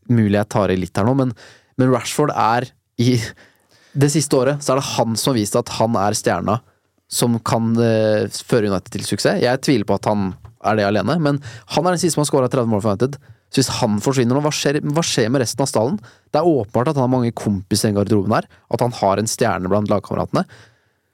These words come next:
Så jeg bare tror det ville vært ganske farlig på nåværende tidspunkt, før en stall er satt, i større grad med bedre dynamikk, da. For nå er det veldig skjevfordel mellom de beste og de dårligste.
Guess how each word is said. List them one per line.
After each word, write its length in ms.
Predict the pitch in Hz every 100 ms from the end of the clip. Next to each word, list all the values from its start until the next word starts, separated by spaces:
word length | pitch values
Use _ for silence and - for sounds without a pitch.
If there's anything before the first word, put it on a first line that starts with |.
| _ -
Så 160 | 139 131 135 - -
jeg 120 | 135
bare 100 | 127
tror 180 | - 123
det 80 | 123
ville 120 | 131
vært 160 | 139 - 147 131
ganske 540 | 131 107 95 - 170
farlig 720 | 165 - - 208 104 98 147 175 _ _ _ _
på 100 | -
nåværende 520 | 139 127 113 101 120 120
tidspunkt, 420 | - 165 - - - _
før 320 | - 135 113
en 100 | 117
stall 380 | 120 - 107 101
er 140 | 107 117
satt, 440 | 165 - - - - _ _
i 60 | 120
større 320 | - 117 104
grad 160 | 110 117
med 400 | 110 104 104 107 _ _ _ _ -
bedre 560 | 110 117 113 107 110 110
dynamikk, 380 | 120 139 - -
da. 80 |
For 240 | 107 - 127
nå 60 | 117
er 140 | 95
det 80 | 107
veldig 180 | 104 101
skjevfordel 400 | 113 95 92 101
mellom 320 | 107 104 104 107
de 160 | 107 120
beste 300 | 113 107 -
og 60 | 101
de 80 | 104
dårligste. 320 | 98 95 -